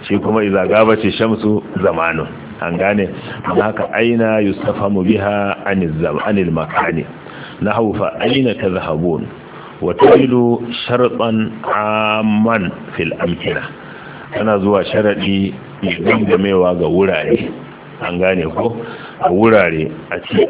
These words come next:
aina ma yajlisu, aina ma tajlisu, yajlisu Zaidun. Aina ma tajlis, yajlis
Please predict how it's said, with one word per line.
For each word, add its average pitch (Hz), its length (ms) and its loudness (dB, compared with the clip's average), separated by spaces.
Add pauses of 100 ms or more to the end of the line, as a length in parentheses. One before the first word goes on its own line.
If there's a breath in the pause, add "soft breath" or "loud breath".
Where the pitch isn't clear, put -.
aina 123 380 4
ma 104 300 2
yajlisu, 110 680 0
aina 120 400 2
ma 101 280 0
tajlisu, 123 1000 0 (100)
yajlisu 113 680 2
Zaidun. 92 380 2 (680 loud breath)
Aina 123 300 6
ma 117 180 6
tajlis, 123 560 4 (360)
yajlis 113 540 4